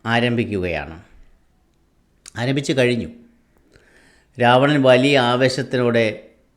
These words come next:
ഏ, യുദ്ധത്തിന് വന്നു. ശ്രീരാമൻ അതിനേക്കാൾ ആവേശത്തോടെ രാക്ഷസരെ ഒന്നൊന്നായി കൊന്നൊടുക്കി തുടങ്ങി. ആ യുദ്ധത്തിൽ ആദ്യത്തെ ദിവസം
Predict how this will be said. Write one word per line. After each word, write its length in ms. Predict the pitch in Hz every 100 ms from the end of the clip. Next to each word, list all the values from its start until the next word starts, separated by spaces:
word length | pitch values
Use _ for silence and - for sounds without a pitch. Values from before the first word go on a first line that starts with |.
| _ _ 120
ഏ, 80 |
യുദ്ധത്തിന് 480 | 113 110 101 120 117
വന്നു. 360 | 104 98 131 202 - _ _ _ _ _ _ _
ശ്രീരാമൻ 480 | - 135 156 160 160
അതിനേക്കാൾ 800 | 143 123 143 156 156 156 147 127 - - 120
ആവേശത്തോടെ 1120 | 123 127 131 139 127 123 120 113 107 101 123
രാക്ഷസരെ 840 | 113 110 117 131 - 123 120 110 -
ഒന്നൊന്നായി 920 | 120 117 120 120 117 113 113 113 110 -
കൊന്നൊടുക്കി 640 | 107 110 110 98 95 104
തുടങ്ങി. 380 | 101 82 78 76 - - - _ _ _ _ _ _ _ _ _ _ _ -
ആ 80 | 135
യുദ്ധത്തിൽ 680 | 143 120 147 139 101 101 - _ _ _ _ _ _
ആദ്യത്തെ 400 | 127 123 135 156
ദിവസം 600 | 135 127 123 120 90 -